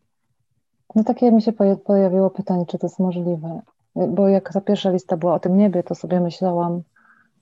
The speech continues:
o takim odcinaniu w ogóle życia, trochę przyjemności i różnych rzeczy. A tutaj była taka podpowiedź, że to niebo to może być poprzez relacje na przykład, nie? Tak trochę było, że właśnie takie,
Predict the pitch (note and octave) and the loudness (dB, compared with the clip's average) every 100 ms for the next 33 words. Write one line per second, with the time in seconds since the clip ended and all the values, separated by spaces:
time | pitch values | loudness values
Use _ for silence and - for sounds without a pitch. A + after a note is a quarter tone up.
0 | _ _ _ _ _ _ _ B3 - F3+ | _ _ _ _ _ _ _ -10 -6 -6
1 | F3 F3+ E3 - - G#3 A3+ G#3 F3+ E3+ | -6 -8 -8 -12 -2 2 4 2 0 -2
2 | E3 D#3+ D#3+ D#3+ D#3 - D3+ - E3 E3 | -6 -6 -6 -8 -10 -10 -12 -10 -12 -12
3 | - E3 E3 F#3 G3+ F#3 - E3+ E3 E3 | -10 -6 -4 0 -2 -2 -8 -8 -8 -8
4 | D#3+ E3+ E3 E3 G#3+ A#3 - _ _ _ | -10 -8 -10 -6 -6 -6 -8 _ _ _
5 | _ _ - F3 G#3 A3+ G#3+ G3+ - G3 | _ _ -10 -8 -4 0 0 -2 -2 -4
6 | F#3+ - F3+ - - - - E3+ F#3+ G3+ | -4 -6 -10 -10 -16 -10 -6 -4 -2 -4
7 | - - _ _ G#3 G3 F#3 F3 F#3+ G3 | -8 -20 _ _ -6 -4 -4 -2 0 2
8 | G#3+ F#3 F#3 A3+ A#3 _ _ _ _ _ | 2 0 -2 -4 -8 _ _ _ _ _
9 | _ F#3 F#3+ F#3 F#3+ F3+ - - F#3 - | _ -2 -2 -2 -4 -6 -8 -8 -6 -8
10 | F3+ F#3+ F#3 F3+ E3 _ F3 E3 D#3+ - | -4 0 0 0 -2 _ -10 -8 -10 -12
11 | D#3+ - D#3 D#3 A3 A#3+ F#3+ - - G3 | -14 -12 -14 -10 -8 -6 -8 -10 -16 -12
12 | E3+ D#3+ D#3+ E3 F3 - - F3+ | -10 -8 -8 -8 -12 -14 -8 -6